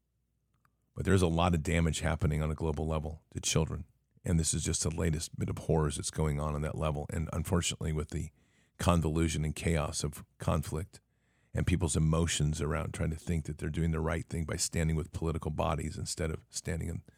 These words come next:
the foundation of God as the vine dresser, things are getting pretty messy. Patriots, it's eleven minutes after the hour. Let's do a prayer.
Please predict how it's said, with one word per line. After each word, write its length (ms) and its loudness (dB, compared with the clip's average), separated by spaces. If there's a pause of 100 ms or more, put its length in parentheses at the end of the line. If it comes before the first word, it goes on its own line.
(140)
the 80 -2
foundation 600 2
of 220 -6
God 260 2
as 120 -4
the 60 -2
vine 300 0
dresser, 420 -6 (1000)
things 160 2
are 60 0
getting 240 0
pretty 180 0
messy. 480 -2 (1400)
Patriots, 400 6
it's 120 -2
eleven 260 6
minutes 240 2
after 200 -2
the 140 0
hour. 180 -2
Let's 200 -6 (160)
do 80 -4
a 60 -4
prayer. 280 -4